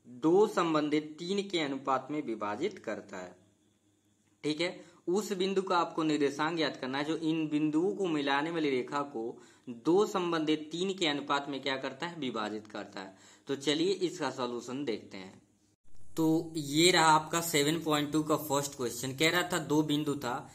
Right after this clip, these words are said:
एक बिंदु के निर्देशांक माइनस वन कॉमा सेवन और दूसरे बिंदु के निर्देशांक फ़ोर कॉमा माइनस थ्री। इसको मिलाने वाली रेखा को एक कोई बिंदु है, मान लेते हैं एक ये बिंदु क्या है, पी है,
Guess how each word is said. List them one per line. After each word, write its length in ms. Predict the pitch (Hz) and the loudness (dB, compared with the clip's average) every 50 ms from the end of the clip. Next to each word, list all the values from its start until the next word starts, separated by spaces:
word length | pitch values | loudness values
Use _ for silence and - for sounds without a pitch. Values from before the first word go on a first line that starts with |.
| - - - - | -20 -20 -6 0
एक 320 | 165 165 185 190 185 185 156 | 4 4 4 4 4 2 2
बिंदु 240 | 156 165 175 170 170 | 2 2 4 2 0
के 160 | 175 175 160 | 2 2 4
निर्देशांक 540 | 156 151 147 147 147 143 147 165 160 160 156 | 4 4 4 2 2 2 2 2 2 2 4
माइनस 440 | 147 139 131 127 139 151 151 151 | 4 4 4 4 2 0 -2 -2
वन 140 | 156 151 151 | -2 -2 -2
कॉमा 260 | 151 151 147 151 151 | -2 0 0 0 0
सेवन 280 | 147 - - 147 147 156 | 0 0 -2 -2 -2 -4
और 260 | 151 - 151 139 139 | -4 -4 -2 -2 -2
दूसरे 560 | 131 131 139 143 139 147 156 175 175 175 - - | -2 -2 -2 -2 -2 0 0 0 0 -2 -6 -12
बिंदु 360 | 135 123 127 151 156 165 165 | -8 -2 2 2 2 2 0
के 160 | 156 160 156 139 | 0 0 0 0
निर्देशांक 560 | 139 139 131 131 123 123 156 151 170 196 - - - - - - - - | 0 0 0 -2 -2 -2 -2 -4 -4 -6 -8 -14 -18 -20 -20 -18 -14 -4
फ़ोर 220 | - 156 175 196 208 | 2 4 6 6 6
कॉमा 340 | 190 190 175 165 160 151 151 | 4 4 4 4 4 4 4
माइनस 360 | 147 143 139 139 135 131 - | 4 2 2 0 -2 -4 -4
थ्री। 320 | 127 - - 95 - - - - - - - - _ - | -6 -6 -6 -8 -10 -12 -18 -20 -20 -20 -20 -18 _ -2
इसको 360 | 160 190 190 - - - 202 | 0 0 0 0 0 2 4
मिलाने 480 | 190 185 175 165 170 165 160 165 185 208 | 4 6 4 6 6 6 6 6 4 2
वाली 200 | 220 214 208 185 | 0 2 2 4
रेखा 320 | 165 156 151 151 170 185 | 4 4 2 2 0 0
को 280 | 190 - 185 180 - - 175 | 0 0 0 0 0 2 2
एक 340 | 170 190 196 196 190 170 - | 4 4 2 2 -2 -2 2
कोई 200 | 170 160 156 139 | 4 6 6 4
बिंदु 360 | 135 147 151 147 127 110 104 | 4 2 2 2 0 0 -2
है, 160 | 98 92 95 | -4 -4 -4
मान 280 | 113 135 156 165 185 196 | 0 4 4 6 6 4
लेते 240 | 196 190 190 - | 2 0 0 -2
हैं 180 | 190 185 180 - | -2 -2 -2 0
एक 420 | 170 160 165 170 165 - - - - - | 0 0 0 0 -2 -8 -14 -18 -8 -4
ये 140 | 160 147 147 | -2 0 0
बिंदु 300 | 143 143 151 160 156 151 | 0 2 2 2 2 0
क्या 240 | 147 - - 160 160 | 0 0 -2 -2 -2
है, 80 | 170 165 | -2 -4
पी 300 | 165 - - 143 151 139 | -6 -4 -4 -2 0 0
है, 280 | 123 123 147 - - | 0 0 -2 -4 -10